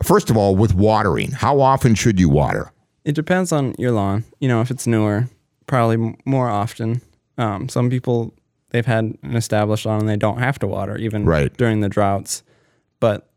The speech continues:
Speaker 2: it's, you know, it's gonna be helpful, um, just to water and make sure you're watching your lawn.
Speaker 1: Right.
Speaker 2: Um,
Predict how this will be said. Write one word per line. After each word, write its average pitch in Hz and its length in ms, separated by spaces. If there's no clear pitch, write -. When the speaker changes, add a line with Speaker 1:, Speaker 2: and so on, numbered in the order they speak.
Speaker 2:
it's, - 520
you 135 120
know, 117 140
it's - 160
gonna 156 160
be 151 80
helpful, 117 500
um, 101 280
just - 180
to 120 100
water 104 480
and 113 300
make 123 180
sure 127 140
you're 107 140
watching 113 340
your 113 100
lawn. 117 340
Speaker 1:
Right. 73 300
Speaker 2:
Um, - 400